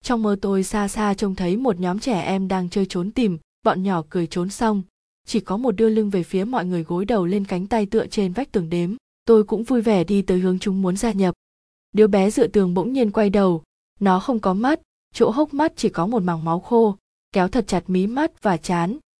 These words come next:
tạo thành mấy cái nếp nhăn sâu như khe rãnh. Khuôn mặt kia chính là mặt của Tiểu Nguyên. Trong mơ tôi sơ sợ đến lùi về phía sau từng bước một,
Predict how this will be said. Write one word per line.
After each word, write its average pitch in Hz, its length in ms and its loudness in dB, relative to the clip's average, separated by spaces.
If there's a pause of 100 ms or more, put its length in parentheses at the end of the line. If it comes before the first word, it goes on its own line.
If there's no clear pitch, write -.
tạo 214 120 2
thành 180 280 0
mấy 175 100 0
cái 175 140 -2
nếp 247 240 0
nhăn 220 200 0
sâu 196 240 0
như 196 280 0
khe 190 240 -2
rãnh. 185 280 -2 (680)
Khuôn 220 160 4
mặt 190 220 0
kia 208 160 6
chính 196 280 2
là 254 100 4
mặt 180 220 0
của 180 100 -2
Tiểu 175 200 0
Nguyên. 185 340 0 (600)
Trong 240 180 0
mơ 226 220 4
tôi 214 160 4
sơ 220 180 2
sợ 202 240 0
đến 185 200 0
lùi 233 220 2
về 185 180 0
phía 185 160 0
sau 208 340 0
từng 175 220 -2
bước 269 180 -2
một, 202 200 2